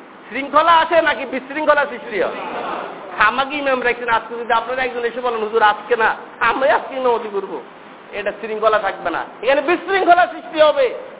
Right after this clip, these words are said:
চেয়ারম্যানের জায়গা যদি আপনি দখল করার চেষ্টা করেন, এখানে বিশৃঙ্খলা সৃষ্টি হবে। আজকে আমরা আল্লাহর দায়িত্ব নিয়ে যখন টানাটানি শুরু করেছি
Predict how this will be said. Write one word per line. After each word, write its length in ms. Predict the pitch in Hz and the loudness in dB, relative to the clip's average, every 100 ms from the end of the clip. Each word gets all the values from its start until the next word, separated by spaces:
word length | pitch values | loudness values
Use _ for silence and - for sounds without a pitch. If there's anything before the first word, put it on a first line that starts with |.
| - | 0
চেয়ারম্যানের 560 | 311 359 359 359 359 320 | 4 6 6 4 4 6
জায়গা 260 | 320 311 | 6 4
যদি 160 | 311 311 | 2 4
আপনি 260 | 311 311 311 | 2 2 0
দখল 220 | 302 311 | 2 2
করার 260 | 302 302 294 | 0 -2 0
চেষ্টা 300 | 294 285 285 | -4 -4 -4
করেন, 260 | 262 254 175 - - | -2 -2 -4 -12 -2
এখানে 280 | 254 294 302 | 2 2 2
বিশৃঙ্খলা 640 | 262 330 359 403 330 330 | -2 -6 -2 2 4 4
সৃষ্টি 420 | 320 294 - - | 2 -8 -14 0
হবে। 320 | 285 277 262 - - - | 2 2 0 0 -8 2
আজকে 340 | 277 - - | 2 2 2
আমরা 400 | 302 294 294 254 - - | 2 6 6 4 0 0
আল্লাহর 440 | - 381 359 349 320 | 2 4 4 2 2
দায়িত্ব 360 | 320 320 320 | -4 -4 -4
নিয়ে 140 | 320 302 | -2 0
যখন 280 | 302 302 | 0 -2
টানাটানি 460 | - 311 349 370 370 | 0 2 4 4 2
শুরু 200 | 311 330 | -6 -4
করেছি 440 | 320 302 262 254 | -2 -2 -4 -6